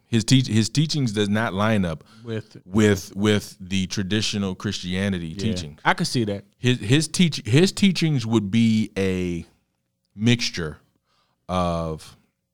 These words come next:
Speaker 1: some Christianity. Um, he, he w-, you know, uh,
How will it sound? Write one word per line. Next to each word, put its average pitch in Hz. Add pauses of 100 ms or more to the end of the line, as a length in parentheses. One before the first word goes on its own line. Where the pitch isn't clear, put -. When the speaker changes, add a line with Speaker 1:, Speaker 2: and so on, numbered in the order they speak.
(680)
Speaker 1:
some 104
Christianity. 98
Um, 82 (520)
he, 104
he 101
w-, 101 (160)
you 101
know, 98
uh, 120